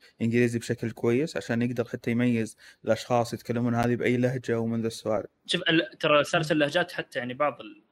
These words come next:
Speaker 2: يعني لغتهم الأم إنجليزي، قالوا صعب نفرق يعني باللهجات، يعني مو
Speaker 1: هذا هو
Speaker 2: إحنا مو
Speaker 1: بالضبط.
Speaker 2: بنعرف، إيه، ف-، في أشياء صح فعليًا صعبة يعني.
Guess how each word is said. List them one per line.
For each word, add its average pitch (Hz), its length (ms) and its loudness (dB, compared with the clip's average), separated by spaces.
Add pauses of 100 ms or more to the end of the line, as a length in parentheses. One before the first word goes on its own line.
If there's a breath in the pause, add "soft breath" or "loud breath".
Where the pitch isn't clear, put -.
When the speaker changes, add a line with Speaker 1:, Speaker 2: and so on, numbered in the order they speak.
(560)
Speaker 2:
يعني 120 300 -4
لغتهم 127 400 -2
الأم 113 380 -4 (120)
إنجليزي، 127 440 -4 (100)
قالوا 135 120 2
صعب 135 280 -4
نفرق 107 400 -8
يعني 104 120 -12
باللهجات، 110 500 -8
يعني 110 180 -12
مو 120 200 -8
Speaker 1:
هذا 143 280 0 (100)
هو 107 280 -4
Speaker 2:
إحنا 127 200 2
مو 131 120 2
Speaker 1:
بالضبط. - 20 -6
Speaker 2:
بنعرف، 120 380 -4
إيه، 123 280 0
ف-، 113 440 0 (400)
في 185 100 -4
أشياء 175 180 2
صح - 260 -2
فعليًا 131 440 -2
صعبة 104 360 -6
يعني. 101 180 -18